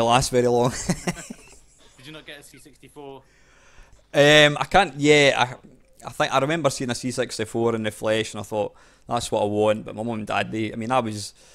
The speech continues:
Speaker 1: uh, you know, I was, what would I be, sixteen? I think I'd just started a part-time job, so, uh, I bought a, a C sixty-four on credit. It was, like, twelve pounds a month. Um,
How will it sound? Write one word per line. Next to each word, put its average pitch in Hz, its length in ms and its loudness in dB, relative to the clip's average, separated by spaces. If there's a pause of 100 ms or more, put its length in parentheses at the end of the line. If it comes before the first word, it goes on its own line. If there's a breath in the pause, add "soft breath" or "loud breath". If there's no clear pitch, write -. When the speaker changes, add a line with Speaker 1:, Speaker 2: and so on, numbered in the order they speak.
(260 soft breath)
Speaker 1:
uh, - 180 -20
you 113 120 -8
know, 110 80 -4
I 120 100 6
was, - 560 -6
what 135 140 -12
would 113 100 -14
I 104 60 -2
be, 110 200 -10
sixteen? 110 720 -8
I 113 60 -14
think 120 120 -4
I'd 104 140 -4
just 110 160 -10
started - 220 -8
a 104 40 -6
part-time 104 520 -4
job, 104 340 -4
so, 101 240 0
uh, 104 220 2 (320 soft breath)
I 120 80 -2
bought 117 280 6
a, - 80 -12
a 120 40 -16
C 123 180 -6
sixty-four 110 640 -4
on 104 120 -4
credit. 113 320 -2
It 113 60 -6
was, 113 100 -14
like, 117 120 -12
twelve 120 340 0
pounds 110 260 -2
a 104 80 0
month. 110 400 -2 (540 soft breath)
Um, 107 720 0